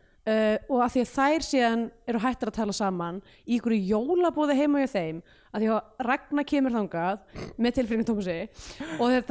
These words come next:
er allt mjög vandræðalegt og hún kemur með pakka og er eitthvað, „Ég kom með pakka fyrir þig og Júlíus,“ og þessi Söru karakter er miður sín af því að augljóslega hafði Júlíus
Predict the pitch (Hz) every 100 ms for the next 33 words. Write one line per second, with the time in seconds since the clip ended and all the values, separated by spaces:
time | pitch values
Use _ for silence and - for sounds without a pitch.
0 | 247 247 - 269 277 339 294 269 262 208
1 | 175 160 196 - 226 247 254 285 285 240
2 | - 330 - - 202 202 240 - 403 -
3 | 427 - 269 247 294 277 302 185 160 -
4 | - - - 220 233 - 233 240 - 302
5 | 320 302 254 214 - 208 - 220 226 247
6 | 294 269 - 185 196 208 190 214 240 254
7 | 240 208 214 214